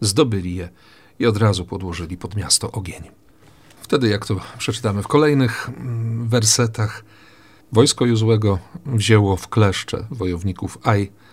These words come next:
razem z królem tego miasta. Ci ponieśli sromotną klęskę.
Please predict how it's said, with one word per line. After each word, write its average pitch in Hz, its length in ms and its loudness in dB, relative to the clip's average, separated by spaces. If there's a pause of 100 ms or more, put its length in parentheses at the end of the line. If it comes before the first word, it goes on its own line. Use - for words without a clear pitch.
(200)
razem 87 300 -6
z - 60 -2
królem 90 300 0
tego 90 180 -4
miasta. 85 440 -4 (880)
Ci 123 200 2
ponieśli 104 480 2
sromotną 110 560 4
klęskę. 82 500 -8